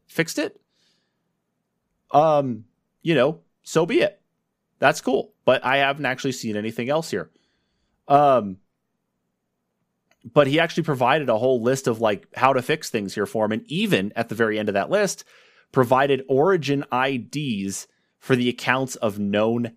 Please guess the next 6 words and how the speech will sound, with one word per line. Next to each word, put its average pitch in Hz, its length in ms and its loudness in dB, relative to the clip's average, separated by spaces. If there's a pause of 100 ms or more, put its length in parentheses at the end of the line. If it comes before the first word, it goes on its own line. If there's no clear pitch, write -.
hackers - 640 -4 (1600)
and 107 180 -2
known 113 240 4
attackers 107 540 -2
and 95 100 -4
cheaters. 85 500 -4